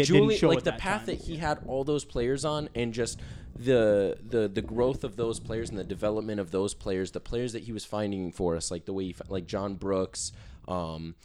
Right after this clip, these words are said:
Speaker 2: you know, Julian Green, who is on a really good path, and, you know, that's another story within itself, but, like, the, like, the goal that he had in that game against Belgium, like, we, on, on another day, you know,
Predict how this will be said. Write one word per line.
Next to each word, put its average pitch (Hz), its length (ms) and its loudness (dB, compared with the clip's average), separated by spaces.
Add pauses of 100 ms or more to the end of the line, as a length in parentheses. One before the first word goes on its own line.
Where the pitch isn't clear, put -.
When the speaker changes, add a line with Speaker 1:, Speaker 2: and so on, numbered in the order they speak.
(280)
Speaker 2:
you 104 120 -4
know, 85 380 -2
Julian 110 440 0
Green, 101 520 4
who 107 140 8
is 95 120 8
on 90 320 2
a 87 100 2
really 98 300 6
good 90 220 0
path, 92 400 4
and, 82 140 -2
you 82 80 -2
know, 76 100 -4
that's 87 380 -4
another 82 280 -4
story 87 300 -2
within 85 240 -4
itself, 104 400 0
but, - 160 2
like, 80 200 -4
the, 87 140 0 (160)
like, 82 220 -2
the 95 80 0
goal 101 220 4
that 104 120 6
he 117 220 -6
had 113 260 2
in 110 140 2
that 98 180 2
game 101 200 2
against 90 280 0
Belgium, 87 380 2
like, 76 220 -6
we, 90 260 -6 (100)
on, 95 300 -2
on 98 140 -2
another 101 280 2
day, 101 160 0
you 90 220 -6
know, 85 240 -4